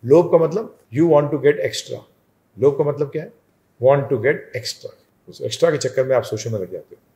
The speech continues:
किस चीज़ की progress चाह रहे हो? Progress तो एक ही होती है। मटेरियल वर्ल्ड में तो progress नाम की चीज़ ही नहीं है, सब खत्म हुआ, zero। इसलिए आपसे हमारा हाथ जोड़ के विनती है सबों से कि ये भक्ति योग लो और बड़ा सरल है। इसकी starting है किससे?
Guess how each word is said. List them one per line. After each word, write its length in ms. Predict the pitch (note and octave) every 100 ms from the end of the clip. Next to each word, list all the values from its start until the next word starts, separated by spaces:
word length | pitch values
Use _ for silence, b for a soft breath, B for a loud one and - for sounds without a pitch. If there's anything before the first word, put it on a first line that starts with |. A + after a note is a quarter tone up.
| _ _ -
किस 200 | G3 -
चीज़ 180 | A3
की 60 | A3
progress 440 | - D#3+ C#3+ C3+
चाह 220 | - G#2+ F#2+
रहे 120 | G#2
हो? 120 | F3
Progress 480 | E3+ B2+ C3+ D#3+ -
तो 80 | D#3
एक 180 | C#3
ही 60 | C3
होती 220 | A2+ A2+
है। 60 | C#3+
मटेरियल 260 | C#3 D3+
वर्ल्ड 100 | D#3
में 80 | E3
तो 60 | E3
progress 380 | D3 C3+ C#3+ B2
नाम 200 | B2 B2
की 60 |
चीज़ 200 | A#2 A#2
ही 60 | A2+
नहीं 100 | A2+
है, 60 | A2+
सब 220 | G3 -
खत्म 180 | A2+ A#2
हुआ, 180 | A#2
zero। 280 | A2 A2+ - _ _ _ _ _ _ _ _
इसलिए 260 | A2 C3 E3
आपसे 280 | D3 C3+ C#3
हमारा 440 | B2 A#2+ G#2 - -
हाथ 100 | C#3
जोड़ 200 | C#3 B2
के 100 | B2
विनती 340 | A2 G#2 G#2+
है 100 | G#2+
सबों 240 | G#2 G2
से 180 | F#2 - - _ _ _ _ _ _ _ _
कि 60 | A#2
ये 60 |
भक्ति 380 | A#2 A2+ - F3+
योग 200 | F3 D#3+
लो 100 | F3
और 120 | F#3+
बड़ा 140 | E3 F3+
सरल 340 | - D3+ C#3+
है। 60 | A#2
इसकी 360 | - _ -
starting 440 | A#2+ - C3 - F3
है 80 | A2+ - _ _ _ _ _ _ _ _ _ _
किससे? 560 | D3+ - F3+ F3 - -